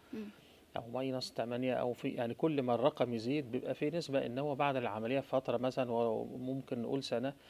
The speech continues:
Speaker 2: يرجع له حاجة بسيطة، ممكن إيه بعد فترة يبقى عنده ماينس واحد أو ماينس اتنين أو كده.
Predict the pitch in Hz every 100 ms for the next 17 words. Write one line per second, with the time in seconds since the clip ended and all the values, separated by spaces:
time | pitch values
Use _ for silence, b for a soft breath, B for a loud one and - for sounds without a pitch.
0 | B - 127 156 151 127 151 139 123 -
1 | 120 - 127 131 131 123 123 120 113 123
2 | 139 139 113 117 120 117 123 117 - 117
3 | 120 120 117 117 123 123 120 - 110 123
4 | 117 123 117 -